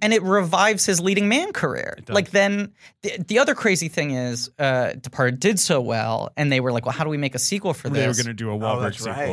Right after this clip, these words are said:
Speaker 2: right,
Speaker 1: And
Speaker 2: right.
Speaker 1: Moynihan wrote the Wahlberg sequel, and
Speaker 2: Right.
Speaker 1: Scorsese wanted to direct it, and they said, "Mark Wahlberg can't carry this movie."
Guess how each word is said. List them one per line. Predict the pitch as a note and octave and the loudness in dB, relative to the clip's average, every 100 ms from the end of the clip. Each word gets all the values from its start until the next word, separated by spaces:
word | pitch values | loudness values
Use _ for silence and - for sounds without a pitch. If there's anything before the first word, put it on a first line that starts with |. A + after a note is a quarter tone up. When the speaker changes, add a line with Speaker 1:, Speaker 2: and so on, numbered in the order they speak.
| F#3+ | -2
Speaker 2:
right, | F#3 | 2
Speaker 1:
And | |
Speaker 2:
right. | F#3+ | 4
Speaker 1:
Moynihan | G3 A#3 A#3+ A#3 F3+ | 4 4 2 0 2
wrote | F#3 B3 | 2 2
the | B3+ | 0
Wahlberg | G#3 G#3 A#3 A3 G#3 - | 0 4 4 4 0 0
sequel, | - C#4 - C#3 B2+ | 0 0 0 0 2
and | F3 | 0
Speaker 2:
Right. | F#3 | 0
Speaker 1:
Scorsese | G3 A3+ B3 | 0 2 0
wanted | C#4+ C#4+ C4 | 0 0 0
to | A3+ | 0
direct | F#3+ B3 - | 2 0 0
it, | E3+ - | -2 0
and | E3+ | 2
they | F3+ | 2
said, | - F3+ | 0 0
"Mark | D#3+ F3+ F3 | 2 0 2
Wahlberg | E3+ E3 D#3+ | 2 2 0
can't | - D#3 - | -2 -6 -2
carry | D#3+ C#3 | -2 0
this | B2 A#2 | 0 -2
movie." | B2+ A#2 - | -2 -6 -8